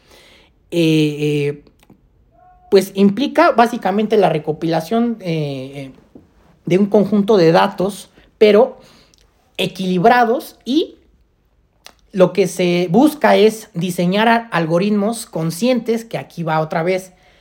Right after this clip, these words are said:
el reto, porque la inteligencia artificial aún no tiene conciencia. Este, la conciencia es un atributo específico de los seres humanos, pero podríamos decir que, eh, eh, tendríamos que diseñar, o nosotros los abogados debemos de,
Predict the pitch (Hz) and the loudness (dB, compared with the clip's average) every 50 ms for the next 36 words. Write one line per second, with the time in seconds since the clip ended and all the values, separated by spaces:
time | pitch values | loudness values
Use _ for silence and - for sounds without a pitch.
0 | _ _ _ _ _ _ _ - 151 151 151 156 180 202 220 214 - 196 170 156 | _ _ _ _ _ _ _ -4 -2 -2 2 4 4 4 2 2 0 -2 -2 0
1 | 160 156 147 147 - 147 143 139 135 127 123 127 110 117 120 107 113 110 - - | -2 -4 -6 -6 -8 -10 -8 -6 -8 -8 -8 -10 -10 -12 -12 -14 -16 -16 -18 -16
2 | 113 117 - 175 180 180 196 180 160 - 127 127 - - 165 165 170 165 170 - | -18 -12 -8 -8 -6 -4 -4 -4 -6 -6 -12 -14 -12 -6 -2 -2 -2 -2 -4 -8
3 | - 143 143 147 160 170 170 165 156 160 - 170 170 165 156 165 151 151 147 - | -8 -6 -4 -2 -2 0 -2 -2 -4 -6 -6 -6 -6 -4 -6 -6 -8 -8 -8 -6
4 | 175 175 170 170 170 151 123 127 135 123 - _ 165 147 - 143 139 143 156 151 | -6 -4 -4 -6 -8 -10 -12 -12 -14 -16 -14 _ -12 -10 -8 -10 -8 -6 -6 -6
5 | 147 143 175 180 175 165 165 160 170 165 160 156 - 143 135 143 165 175 175 175 | -4 -4 -4 -6 -6 -8 -8 -8 -6 -6 -6 -6 -8 -8 -8 -8 -8 -6 -6 -8
6 | 156 165 - 139 - - 170 160 180 170 - 151 131 131 123 123 - - 170 175 | -10 -8 -10 -12 -10 -8 -8 -8 -10 -10 -10 -10 -10 -10 -12 -10 -6 -4 -4 -4
7 | 170 - 226 233 254 240 208 220 247 240 - - 233 233 247 269 254 214 185 190 | -2 -2 -2 0 0 0 0 -2 -2 -2 0 2 4 4 4 2 2 0 0 2
8 | 208 220 240 269 247 214 180 - 254 302 311 302 - - - - - _ _ _ | 2 0 0 0 -2 -2 -4 -4 -4 -6 -6 -6 -12 -20 -20 -20 -20 _ _ _
9 | - 202 262 311 - - - _ _ _ _ - - - _ _ _ _ _ - | 2 2 2 2 -2 -10 -20 _ _ _ _ -20 -20 -20 _ _ _ _ _ -2
10 | 214 208 196 190 185 185 180 175 170 170 175 - - _ _ _ _ _ _ _ | 2 2 2 4 2 2 2 2 0 -2 -4 -10 -16 _ _ _ _ _ _ _
11 | _ - 175 175 165 156 - - _ - _ _ _ _ - 175 180 196 214 240 | _ -4 -4 -2 -2 -4 -8 -14 _ -20 _ _ _ _ -2 -2 -2 -2 0 2
12 | 277 311 294 262 214 185 170 - - - - 160 170 220 - - - - 151 156 | 4 4 4 4 2 -2 -4 -6 -10 -10 -6 -6 -6 -6 -6 -10 -14 -10 -8 -8
13 | 156 - - 147 147 160 175 190 202 - 175 170 165 156 190 - 226 226 185 165 | -6 -6 -6 -4 -2 -2 0 2 2 2 2 2 0 -2 -6 -4 -2 -2 -2 -2
14 | 160 135 139 143 180 202 196 - 160 151 151 170 190 196 180 151 135 - | -2 -4 -2 0 0 0 -2 -2 -2 -2 -2 0 -2 -4 -6 -6 -8 -10